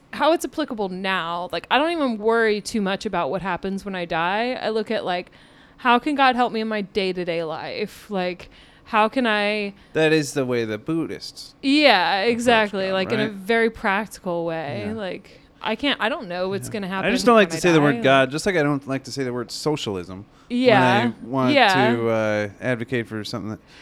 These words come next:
Speaker 1: Yeah, 'cause people have
Speaker 2: <laughs>
Speaker 1: their own notions of what that word means that,
Speaker 2: Yeah.
Speaker 1: you know, can be, like,
Speaker 2: Like,
Speaker 1: stigmatized.
Speaker 2: coming out as a socialist is not a good move. I, I, I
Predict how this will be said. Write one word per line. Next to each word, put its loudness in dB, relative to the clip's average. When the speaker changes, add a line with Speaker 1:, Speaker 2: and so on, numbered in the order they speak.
Speaker 1:
Yeah, 6
'cause 0
people 6
have 6
Speaker 2:
<laughs> 2
Speaker 1:
their 6
own 2
notions 2
of 0
what 0
that 2
word -2
means -4
that, -8
Speaker 2:
Yeah. 0
Speaker 1:
you -2
know, -6
can -6
be, -4
like, -8
Speaker 2:
Like, -20
Speaker 1:
stigmatized. -6
Speaker 2:
coming 6
out 8
as 4
a -2
socialist 0
is -8
not 0
a 0
good -2
move. -6
I, -4
I, 0
I -4